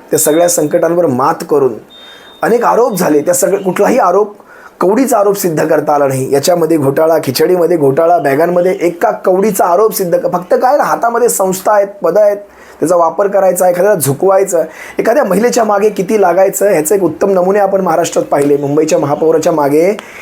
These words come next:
इतकं लागण्याचा प्रयत्न झाला, पण मुंबईचा महापौर काही झुकला नाही हो.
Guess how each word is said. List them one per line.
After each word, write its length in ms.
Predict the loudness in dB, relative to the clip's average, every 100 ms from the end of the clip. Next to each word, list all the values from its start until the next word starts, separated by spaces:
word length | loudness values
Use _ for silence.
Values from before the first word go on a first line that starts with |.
| -8 -6
इतकं 240 | -2 0
लागण्याचा 540 | 2 0 0 0 0
प्रयत्न 320 | 0 0 0 0
झाला, 160 | 0
पण 120 | 0
मुंबईचा 420 | 0 0 0 0 -2
महापौर 380 | -2 -2 -2
काही 160 | 0 0
झुकला 340 | 0 0 0
नाही 140 | 0 0
हो. 200 | 0